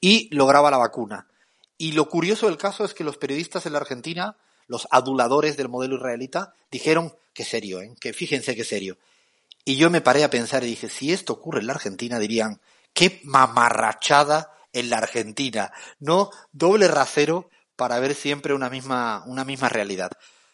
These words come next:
Ay, ay, ay, ay, ay. Bueno, hasta acá llegamos, que llega la tanda informativa, pero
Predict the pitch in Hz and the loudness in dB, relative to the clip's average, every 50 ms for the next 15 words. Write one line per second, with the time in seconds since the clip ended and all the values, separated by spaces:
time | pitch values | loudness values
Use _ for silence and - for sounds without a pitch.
0 | _ _ _ - 147 160 170 170 165 151 139 131 123 123 123 127 127 123 120 117 | _ _ _ -6 -4 0 0 2 2 2 4 4 4 4 2 2 2 2 2 0
1 | 113 113 110 110 107 107 101 101 98 98 - 131 135 131 123 127 123 123 123 131 | -2 0 0 0 0 0 0 -2 -4 -8 -4 -2 -2 0 0 0 -2 -2 -2 -4
2 | 127 117 - - 139 135 - 170 160 147 143 139 139 147 156 165 156 - 131 123 | -6 -6 -4 -2 -2 0 2 4 4 4 4 4 2 2 0 -2 -4 -6 -6 -4
3 | 131 135 139 139 127 123 135 135 131 127 - - 127 120 117 107 - 135 139 151 | -2 -2 0 0 0 -2 -2 -4 -6 -8 -10 -10 -8 -8 -8 -8 -6 -4 -4 -4
4 | 151 - 135 120 120 117 113 113 113 107 | -4 -4 -4 -6 -4 -6 -6 -8 -10 -12